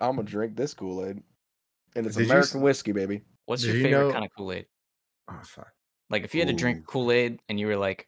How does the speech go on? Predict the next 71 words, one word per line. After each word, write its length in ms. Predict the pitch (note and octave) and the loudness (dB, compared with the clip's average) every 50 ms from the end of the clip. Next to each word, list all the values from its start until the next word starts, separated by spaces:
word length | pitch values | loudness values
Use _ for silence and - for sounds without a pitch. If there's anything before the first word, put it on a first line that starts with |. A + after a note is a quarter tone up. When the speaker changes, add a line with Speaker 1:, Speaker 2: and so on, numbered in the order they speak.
| - | -4
Speaker 3:
"All 80 | - F#2+ | -2 0
right, 200 | F#2 F2+ - - _ _ _ | 0 0 -2 -4 _ _ _
it's 160 | - A2+ - - | -12 -10 -8 -6
gonna 160 | - B2 G2+ | -6 -4 -4
end 140 | D2+ A#2 A2+ | -2 -2 0
my 100 | A2 G#2 | 0 0
life, 260 | G2 G2 G2 F#2+ F2+ - | 0 0 -2 -4 -4 -6
but 80 | - F#2+ | -10 -10
I'm 60 | F#2+ | -8
gonna 140 | F#2 F2+ F2+ | -8 -8 -6
drink 220 | F2+ A2 G2+ F#2+ | -6 -6 -6 2
it 20 | - | 4
Speaker 1:
But, 140 | D#3+ D#3+ B2+ | 4 6 6
like, 160 | D3 C#3+ C3 | 6 4 6
Speaker 3:
anyways," 60 | - | 6
Speaker 1:
does 160 | D3+ D3 C#3+ | 6 6 6
it 40 | D3+ | 6
Speaker 3:
which, 80 | D3 C3 | 6 6
Speaker 1:
have 180 | C#3 C#3+ D3 | 6 4 4
to 40 | A#2+ | 4
Speaker 3:
which 80 | C3 C#3 | 2 2
Speaker 1:
be 80 | B2+ | 2
Speaker 3:
flavor 280 | G#2+ - A#2+ G#2+ A2 A2+ | 2 4 4 4 6 6
Speaker 1:
Kool-Aid? 160 | A#2+ B2+ C3 | 4 4 2
Speaker 3:
is 100 | C3+ C3+ | 2 -2
it? 180 | - - - _ _ _ _ _ | -8 -12 -16 _ _ _ _ _
Speaker 1:
Does 100 | - B2+ | -6 -2
it 40 | B2+ | -2
have 60 | C3+ | 0
to 60 | C3+ B2 | 0 0
be 60 | G#2+ | -2
Speaker 2:
Red. 100 | G#2 G2+ | 0 0
Speaker 1:
Kool-Aid? 260 | A#2 B2 C3 C3 B2 | 0 2 2 0 0
Like, 140 | G#2+ G#2 E2+ | -2 -4 -2
can 140 | - A2+ A2+ | -2 0 0
we 100 | A#2+ A#2 | 0 0
just 180 | A#2 A#2 - | 0 -2 0
say 100 | - A2 | 0 2
Hi-C 320 | F#2+ A2 G#2+ G#2 - G#2+ G2+ | 2 2 0 0 0 -4 -4
fruit 200 | - G2+ G2+ G#2 | -2 -4 -4 -2
punch? 360 | - F#2+ A2+ B2 - - - _ _ _ _ _ _ _ _ _ _ _ _ _ _ _ _ _ _ _ _ _ _ _ | -2 -4 -4 -4 -8 -16 -20 _ _ _ _ _ _ _ _ _ _ _ _ _ _ _ _ _ _ _ _ _ _ _
Speaker 3:
Yes, 260 | A2+ A#2 G#2+ - - | 0 0 0 0 -2
it 60 | G#2+ | -2
has 200 | A2 G#2+ G2+ F#2+ | 0 0 0 -2
Speaker 2:
Red. 40 | G2 G2 | -4 -8
Speaker 3:
to 40 | |
be 100 | _ E2+ | _ -16
Kool-Aid. 380 | - - G2 F2+ - - - - - _ _ _ _ _ | -16 -12 -12 -12 -12 -12 -14 -16 -20 _ _ _ _ _
Speaker 2:
Red. 360 | - A2+ G#2+ G2+ G2+ G2+ G#2 G#2+ - _ _ _ _ _ _ _ _ _ | -2 0 2 2 2 2 -2 -12 -16 _ _ _ _ _ _ _ _ _
I 60 | A#2 | -2
like 160 | A2+ A#2 A#2 | 2 2 2
Speaker 3:
There's 120 | - A2+ G#2 | 2 2 2
Speaker 2:
red 80 | G2+ | 4
Speaker 3:
more 120 | G2+ F#2+ - | 4 2 2
than, 120 | C3 A#2 | 0 -2
Speaker 2:
Kool-Aid. 220 | G#2 G2+ G2 G2 G#2+ | -2 0 0 -2 -2
Speaker 3:
there's 160 | A2+ A2+ - | -2 -4 -4
more 160 | B2+ B2 A#2+ | -4 -2 -2
than 120 | A#2 A2+ | -2 -2
one 180 | G#2 G#2 G#2 F#2+ | -2 -4 -6 -6
red. 200 | F#2+ F#2 - - - _ _ _ _ _ _ _ _ _ _ _ _ | -6 -8 -10 -10 -12 _ _ _ _ _ _ _ _ _ _ _ _
Speaker 1:
And 120 | A#2+ A#2 - | -4 -2 4
Speaker 2:
Oh. 60 | G2+ | 6
Speaker 1:
all 160 | A#2+ C3 D3+ D3+ | 8 8 8 8
of 60 | C3 | 6
our 120 | A#2+ G#2+ G#2+ | 4 2 2
viewers 360 | G2+ A2 A#2 B2+ B2 A#2 G2+ | 2 2 2 2 2 2 0
and 80 | G#2 G2+ | -2 -4
our 120 | G2+ G2+ | -2 0
listeners 420 | G2 G#2+ G#2+ - - G2+ F#2+ F2 F#2 | 0 -2 -2 -2 -6 -8 -8 -6 -8
are 100 | F#2 | -10